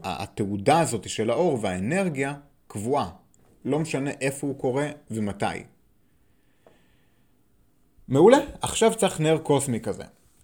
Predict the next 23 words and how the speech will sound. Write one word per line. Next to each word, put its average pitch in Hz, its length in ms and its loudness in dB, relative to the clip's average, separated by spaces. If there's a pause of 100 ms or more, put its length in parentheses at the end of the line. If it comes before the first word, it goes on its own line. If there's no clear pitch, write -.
(240)
זה 123 240 0
לא 175 260 0
כל 202 140 2
כך 202 140 -4
פשוט, - 460 -2
כי, - 360 -4 (360)
אתם 101 120 -10
יודעים, 120 220 0
כל 113 220 2
כוכב 120 380 2
הוא 165 80 0
שונה, 127 280 0 (500)
כל 110 240 2
פלנטה 101 380 0
היא 151 100 2
שונה, 110 360 -2 (440)
אבל 123 220 -8
האמת 151 320 -4
היא 180 80 0
שפה 139 380 0
יש 135 160 -2
לנו 120 260 0
מזל, 98 360 -2